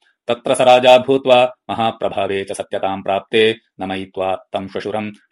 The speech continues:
शशास पृथ्वीं समुद्रान्तां। तदिदं दिव्यं नगरं मायारचितं सपौरमत एव नाम्ना पाटलीपुत्रं क्षेत्रं लक्ष्मीसरस्वत्योः। इति वर्षमुखादिमामपूर्वं,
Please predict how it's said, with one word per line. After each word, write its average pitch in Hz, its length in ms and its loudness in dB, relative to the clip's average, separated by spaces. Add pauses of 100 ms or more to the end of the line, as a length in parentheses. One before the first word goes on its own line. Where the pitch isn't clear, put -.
शशास 131 320 2
पृथ्वीं 117 460 -2
समुद्रान्तां। 98 880 -4 (360)
तदिदं 127 320 0
दिव्यं 127 260 -2
नगरं 131 400 0 (540)
मायारचितं 107 680 -2
सपौरमत 98 480 -6
एव 101 440 -2 (260)
नाम्ना 92 340 -6
पाटलीपुत्रं 95 840 -6
क्षेत्रं 127 600 -6
लक्ष्मीसरस्वत्योः। 101 1120 -6 (300)
इति 120 120 -4
वर्षमुखादिमामपूर्वं, 127 1200 0